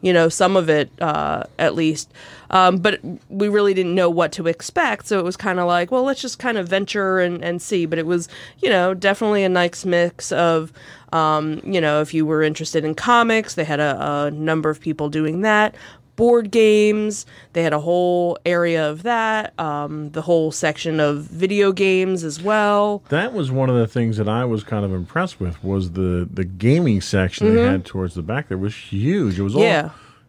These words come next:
Speaker 2: you know, various console games
Speaker 1: Right,
Speaker 2: that they
Speaker 1: right.
Speaker 2: had set up, both modern and classic.
Speaker 1: Mm-hmm.
Speaker 2: Um, and, and it was all free to play.
Speaker 1: Right, right.
Speaker 2: Uh, but on top of that, you had the, the board games, like you had said.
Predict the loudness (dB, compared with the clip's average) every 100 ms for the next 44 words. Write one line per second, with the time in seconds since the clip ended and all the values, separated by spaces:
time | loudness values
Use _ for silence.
0 | -6 0 0 2 2 2 0 -4 -2 0
1 | 0 0 0 0 -2 -8 _ _ -4 0
2 | 2 2 -2 0 2 2 0 0 0 0
3 | 0 -2 0 0 0 0 0 0 -4 -2
4 | 0 0 0 -2 0 0 -2 -4 -8 -20
5 | -12 -4 -2 -2 -4 -4 -6 -4 0 0
6 | -2 -4 -6 -4 0 0 0 0 0 0
7 | 0 0 2 2 2 2 2 -2 0 2
8 | 2 -2 _ -8 -4 -2 -2 -4 -4 -6
9 | -10 -14 -20 -20 _ -20 -20 -14 -2 -2
10 | -2 -2 0 0 0 0 -2 -2 -4 -4
11 | -2 0 0 2 2 0 0 0 0 -2
12 | 0 2 2 2 0 0 -4 -2 -2 -2
13 | -2 2 4